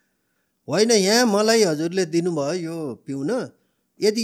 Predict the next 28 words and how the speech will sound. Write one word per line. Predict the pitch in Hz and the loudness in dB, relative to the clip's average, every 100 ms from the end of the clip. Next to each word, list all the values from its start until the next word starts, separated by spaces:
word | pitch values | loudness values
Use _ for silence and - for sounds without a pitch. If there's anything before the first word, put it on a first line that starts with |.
| 226 | -2
यो | |
पानीको | 226 196 196 220 220 | -2 -2 -2 0 -2
गिलासमा | 175 180 202 196 185 214 | -2 0 0 -2 -4 -6
केही | 226 226 233 | -4 -2 -2
खराब | 226 - 196 214 | -4 -8 -4 -4
चिज | 165 214 180 | -4 -8 -6
रहेछ | 196 196 | -6 -6
भने | 180 214 | -6 -6
माथि | 175 170 185 214 | -4 -6 -4 -2
आएर | 175 170 170 | -2 -2 -6
बसेको | 156 - 143 | -8 -8 -12
हुन्छ। | 107 87 _ _ _ _ _ _ _ _ _ _ _ _ _ _ _ 165 | -16 -20 _ _ _ _ _ _ _ _ _ _ _ _ _ _ _ -4
त्यही | 175 | -2
भएर | - 226 | -2 -4
त्यो | - - 175 | -8 -12 -8
अलिकति | 180 220 208 196 | -4 -2 -2 -4
फालिदिइसकेपछि | - 151 156 160 143 151 143 135 185 | -10 -10 -6 -6 -8 -10 -12 -12 -14
त्यो | 196 160 156 147 | -14 -12 -12 -14
खराब | - 135 135 - | -14 -12 -12 -14
चिज | 107 131 170 | -18 -18 -18
जान्छ। | 90 82 - 117 110 117 _ _ _ _ _ _ _ _ _ _ _ _ _ _ _ | -20 -20 -20 -20 -20 _ _ _ _ _ _ _ _ _ _ _ _ _ _ _ _
अनि | 196 240 | -2 -2
कि | 233 - 269 247 | -2 -2 -2 0
यो | 254 | 0
तल | 262 262 220 226 220 | -2 -4 -2 -2 -2
पिँधमा | 220 226 202 165 | -4 -4 -2 -6
बस्छ, | 135 117 - | -6 -12 -16
हेर्नुहोस्, | 101 98 95 98 | -20 -20 _ -20